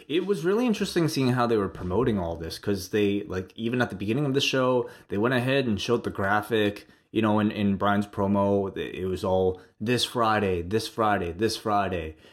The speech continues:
And then obviously, you know, with the full knowledge that they're going to do the match right now. Um, and I think all that was probably done to make you feel like you were getting something of, uh, value, a pay-per-view quality match,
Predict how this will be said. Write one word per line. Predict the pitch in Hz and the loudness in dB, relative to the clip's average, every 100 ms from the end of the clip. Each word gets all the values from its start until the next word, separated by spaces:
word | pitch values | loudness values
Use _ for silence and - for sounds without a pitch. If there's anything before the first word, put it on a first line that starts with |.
| - - | -16 -4
And | 101 | 0
then | 104 101 | 2 4
obviously, | 104 104 101 107 101 | 2 0 -2 0 0
you | 98 98 | 0 -2
know, | 95 | -2
with | 92 | -2
the | 85 | -4
full | 104 104 | -2 0
knowledge | 92 98 95 | 2 0 -2
that | 87 | -4
they're | 95 90 | -2 -2
going | 92 95 | -2 -6
to | 90 | -6
do | 85 98 | -4 -2
the | 90 | -2
match | 90 90 90 | -2 -4 -8
right | 80 | -6
now. | 92 101 92 - - - - _ | 0 2 0 -2 -14 -20 -20 _
Um, | 98 98 98 101 | 0 2 0 -4
and | 110 | -2
I | 120 120 | -2 0
think | 127 | -2
all | 117 120 | 0 0
that | 117 | 2
was | 107 101 | 0 -2
probably | - 113 113 110 | -4 -2 0 0
done | 107 107 | 0 0
to | 104 95 | 0 0
make | 98 104 - | 0 -2 -2
you | 104 | -6
feel | - 107 | -2 -2
like | 101 95 | 0 -2
you | 104 | -4
were | 90 | -4
getting | 92 95 95 95 | -4 -4 -4 -4
something | - 101 - 95 87 87 _ _ _ | -4 -6 -4 -6 -6 -10 _ _ _
of, | - 95 85 - - - | -4 -4 -4 -12 -20 -6
uh, | 87 90 87 82 - | 0 2 2 -2 -6
value, | - 90 95 117 107 85 92 92 | -6 0 2 4 2 -2 -4 -4
a | |
pay-per-view | 92 - 101 110 101 101 107 95 - | -4 -2 -2 2 0 0 -2 -2 -4
quality | 107 104 104 98 | 0 4 4 2
match, | 92 104 92 90 | 2 2 0 -2